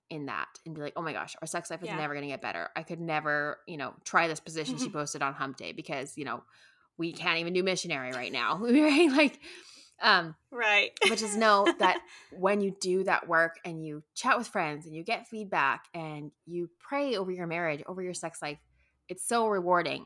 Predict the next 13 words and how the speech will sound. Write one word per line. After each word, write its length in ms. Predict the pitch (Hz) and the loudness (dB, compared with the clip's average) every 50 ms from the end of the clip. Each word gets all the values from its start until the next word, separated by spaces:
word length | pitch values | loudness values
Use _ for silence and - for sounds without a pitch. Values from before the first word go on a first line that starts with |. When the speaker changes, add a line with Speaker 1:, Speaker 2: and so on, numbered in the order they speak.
| - _ _ | -14 _ _
Speaker 1:
when, 480 | 170 185 185 185 180 170 165 160 160 - _ | -2 0 2 2 2 0 -2 -4 -8 -14 _
you 140 | _ 175 160 | _ -12 -12
know, 80 | 147 131 - | -12 -12 -14
the 80 | - | -18
gears 360 | - - 190 196 208 202 190 | -12 -6 -4 -2 -2 -2 -4
start 240 | - - 170 - - | -4 -4 -6 -6 -8
turning 400 | - - 175 175 170 165 160 151 | -10 -10 -10 -10 -8 -8 -10 -8
Speaker 2:
Yeah. 220 | 147 151 175 185 190 | -8 -8 -8 -8 -6
Speaker 1:
properly 640 | 170 147 156 147 - 143 143 143 139 131 135 135 - | -4 -4 -4 -4 -6 -10 -12 -12 -12 -12 -14 -14 -14
and, 360 | 143 143 139 135 131 135 - 247 _ _ _ _ | -14 -12 -10 -10 -12 -12 -16 -20 _ _ _ _
you 100 | 160 147 | -20 -18
know, 120 | 139 131 - | -18 -16 -14
it 100 | 143 - | -16 -16